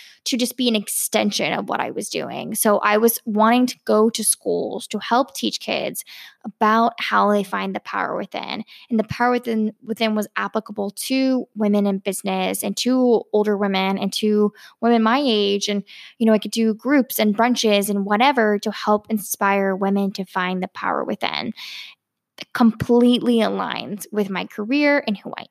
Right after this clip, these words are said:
am and is an extension of what I'm already doing. That really helps with the ta-, the time management piece there. Because again, if you're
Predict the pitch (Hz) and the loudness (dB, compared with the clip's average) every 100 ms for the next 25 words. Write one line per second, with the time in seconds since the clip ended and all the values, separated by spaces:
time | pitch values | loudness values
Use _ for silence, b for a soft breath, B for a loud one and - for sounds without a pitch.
0 | - 269 277 277 262 220 196 196 - - | -2 0 2 2 2 0 0 -2 -4 -2
1 | 214 196 214 202 208 196 190 196 _ - | 0 0 0 0 0 0 0 -2 _ 0
2 | 202 196 196 190 185 180 175 - 185 170 | 2 4 2 2 -2 -4 -6 -8 -10 -8
3 | - - 202 B B B B - 285 233 | -8 -8 -10 B B B B -4 -2 2
4 | 285 311 240 254 - 233 214 220 214 - | 2 2 2 -2 0 0 0 0 -2 -2
5 | 226 214 - 233 214 196 233 403 - - | -6 -4 0 2 2 2 2 0 -6 -12
6 | - - 220 - - - - - 233 247 | -14 -10 -10 -6 -6 -4 -4 -4 2 2
7 | 214 - B B B B 226 - 311 285 | 2 -4 B B B B -4 2 4 4
8 | 262 233 269 233 | 2 0 -2 -4